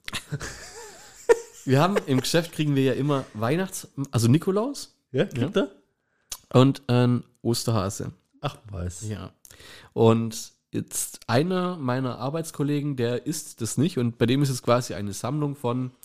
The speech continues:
Speaker 1: zwei, von vier Osterhasen, glaub ich, und zwei Weihnachtsmännern.
Speaker 2: Oh je, der weiß schon, dass es irgendwann mal schlecht wird.
Speaker 1: Ja, ist ja wurscht, wenn das eh nicht isst. Das Interessante ist, die ersten zwei, äh, Osterhasen, die waren von Milka
Speaker 2: Mhm.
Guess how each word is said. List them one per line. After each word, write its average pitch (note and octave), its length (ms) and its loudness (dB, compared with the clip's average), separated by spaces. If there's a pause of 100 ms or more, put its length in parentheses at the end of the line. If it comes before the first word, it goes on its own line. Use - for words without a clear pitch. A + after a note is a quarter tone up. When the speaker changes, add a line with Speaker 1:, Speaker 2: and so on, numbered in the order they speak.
(580)
Speaker 1:
zwei, A2+ 600 2
von A2 160 -4
vier F3+ 240 -4
Osterhasen, D3 580 -4
glaub C3 180 -6
ich, B2+ 100 -8
und B2+ 160 -10
zwei A2 220 0
Weihnachtsmännern. G2 680 -10 (280)
Speaker 2:
Oh A#2+ 160 -2
je, G#2 200 4 (280)
der G#2+ 80 2
weiß G2+ 100 2
schon, C3+ 100 -2
dass A2 120 -2
es G#2 140 0
irgendwann A2+ 260 0
mal G#2+ 200 0 (260)
schlecht - 400 -4
wird. A#2+ 200 -6 (120)
Speaker 1:
Ja, A2+ 460 2
ist - 180 -6
ja A2+ 60 0
wurscht, A#2 180 0
wenn A#2 80 -2
das A2 100 0
eh A2+ 60 0
nicht A#2 140 2
isst. A#2 180 -4 (1300)
Das D3+ 120 2
Interessante F3 440 4
ist, G3 420 0
die C3+ 120 2
ersten G3 280 -2
zwei, E3 500 0 (680)
äh, B2 320 6
Osterhasen, C#3+ 720 -2
die A#2+ 140 -4
waren A#2 160 -2
von A2+ 240 4
Milka C3+ 560 2 (500)
Speaker 2:
Mhm. A#2 220 -4